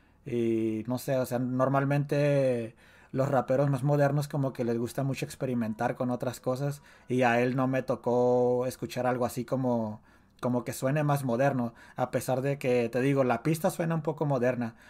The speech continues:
pero su forma de rapear sigue siendo como noventera. Pero te, era lo que te quería preguntar, así como si tú conocías un poquito más de su,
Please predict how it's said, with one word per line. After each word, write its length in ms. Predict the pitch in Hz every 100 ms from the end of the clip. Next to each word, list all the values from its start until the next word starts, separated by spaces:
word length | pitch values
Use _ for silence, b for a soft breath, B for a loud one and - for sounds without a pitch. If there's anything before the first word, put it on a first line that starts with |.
| b
pero 180 | 127 123
su 120 | -
forma 280 | 131 131 135
de 120 | 139
rapear 380 | 123 117 123 120
sigue 260 | 127 123
siendo 320 | 120 123 131 117
como 220 | 123 120
noventera. 640 | 110 104 101 117 135 143 - b b b b b b -
Pero 240 | 110 113
te, 100 | 113
era 180 | 113 123
lo 100 | 139
que 80 | 143
te 100 | 117
quería 220 | 117 120
preguntar, 400 | 139 117 110 113
así 180 | 110 117
como 240 | 113 117 113
si 160 | 117
tú 120 | 120
conocías 420 | 113 127 117 117 127
un 100 | 123
poquito 380 | 117 120 123
más 220 | 120 120 120
de 80 | 117
su, 420 | 123 113 107